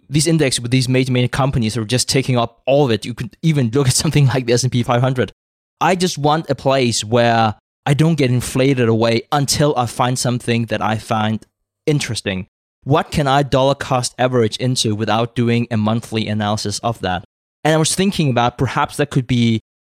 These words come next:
you know, fifty percent value and fifty percent momentum. And then we can go in and talk,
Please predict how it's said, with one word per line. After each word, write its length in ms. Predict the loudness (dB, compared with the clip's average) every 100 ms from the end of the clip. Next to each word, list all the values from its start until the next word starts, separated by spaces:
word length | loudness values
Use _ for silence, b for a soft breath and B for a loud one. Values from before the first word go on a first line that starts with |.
| _
you 60 | -2
know, 60 |
fifty 320 | 0 0 -2 -2
percent 360 | -2 0 0
value 320 | 0 0 2
and 100 | 0
fifty 300 | 0 -4 -4
percent 260 | -6 -4 -2
momentum. 420 | -2 -2 -2 -2
And 140 | 0 2
then 160 | 2
we 60 | 2
can 160 | 0
go 120 | 0 0
in 120 | 0
and 100 | -2
talk, 240 | -2 -2